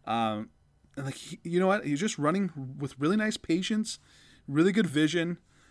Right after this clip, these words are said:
uh, flashed some nice contact balance, and then when he had the seam, uh, flashed that home run breakaway speed, and he's just expl-,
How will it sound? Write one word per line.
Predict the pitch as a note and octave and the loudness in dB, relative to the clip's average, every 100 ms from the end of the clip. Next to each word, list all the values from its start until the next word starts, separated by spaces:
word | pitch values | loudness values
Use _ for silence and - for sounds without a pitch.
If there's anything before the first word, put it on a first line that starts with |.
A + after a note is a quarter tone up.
| - | -8
uh, | A#2+ A#2+ G#2+ | 0 0 0
flashed | - C#3+ F#3 | -2 0 0
some | A3 | 0
nice | F3 F3+ | 0 -2
contact | - C3 C#3 C#3 | -2 -2 -2 -2
balance, | C3+ C3+ D3+ - | -2 0 -2 -2
and | C#3+ | 0
then | D#3 | 2
when | F3 | 2
he | E3 | 0
had | D#3+ E3 | 2 2
the | E3 | 2
seam, | E3 D3+ C#3 B2+ B2+ _ _ - - | 0 2 2 2 -2 _ _ -20 -6
uh, | A2+ A2+ | -2 0
flashed | - C3 C3+ | 2 0 2
that | B2+ A#2 | -2 -2
home | C3 B2 | -2 0
run | G#2+ G#2+ G2 | 0 -2 -4
breakaway | F#2 G#2+ A2+ G#2 G2+ | -6 -6 -4 -6 -8
speed, | - F#2 F#2+ F#2+ | -8 -10 -8 -6
and | A2+ | -2
he's | C3 C3+ | -2 -2
just | D3+ - | -4 -6
expl-, | C3 - B2 | -8 -8 -8